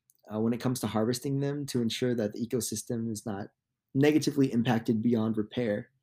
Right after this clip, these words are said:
And I think more of these regulations need to be in place. Um, and finally,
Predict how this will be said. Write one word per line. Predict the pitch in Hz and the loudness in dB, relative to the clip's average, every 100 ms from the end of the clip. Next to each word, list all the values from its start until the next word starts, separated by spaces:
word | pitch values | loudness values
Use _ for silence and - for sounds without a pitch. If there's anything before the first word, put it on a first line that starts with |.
| _ _ _ _ _ _ _ - - - - | _ _ _ _ _ _ _ -20 -20 -20 -8
And | 117 117 117 | -2 0 0
I | 107 | 0
think | 123 131 110 107 - | 0 0 -2 -4 -4
more | 147 151 165 | 6 10 12
of | 139 | 10
these | 139 131 | 8 6
regulations | 127 123 113 - 113 107 - - | 4 6 4 4 0 0 -4 -2
need | 127 123 | 2 2
to | 120 | 0
be | 120 113 | -2 0
in | 110 | 0
place. | 110 123 107 117 - _ _ _ _ _ _ _ _ | -2 0 0 0 -6 _ _ _ _ _ _ _ _
Um, | - 139 - - _ _ _ _ _ _ _ _ _ _ - | -20 -18 -18 -20 _ _ _ _ _ _ _ _ _ _ -4
and | 151 139 | -2 0
finally, | 180 220 190 165 143 - | 2 6 8 8 6 4